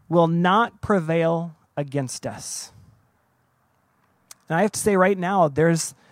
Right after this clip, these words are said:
there's a lot of fear in our society and in our world about what people might do to us, or what's maybe going on behind the scenes, behind the scenes of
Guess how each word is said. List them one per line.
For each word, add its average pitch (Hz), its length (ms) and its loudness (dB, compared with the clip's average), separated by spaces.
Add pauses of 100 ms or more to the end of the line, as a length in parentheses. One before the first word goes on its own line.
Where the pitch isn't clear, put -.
there's 160 160 2
a 220 60 6
lot 202 200 6
of 135 140 0
fear 147 720 -2 (500)
in 165 140 -2
our 165 180 4
society 170 560 -2
and 156 80 -2
in 202 100 0
our 165 160 4
world 139 540 2 (1400)
about 180 400 0 (360)
what 214 380 0
people 214 420 4
might 202 400 0
do 240 280 4
to 190 240 4
us, - 440 -4 (1900)
or 175 100 6
what's 214 420 2
maybe 220 300 2
going 220 340 6
on 226 240 4
behind 208 540 2
the 202 100 2
scenes, 208 580 -2
behind 170 240 0
the 196 60 0
scenes 196 440 -2
of 190 260 0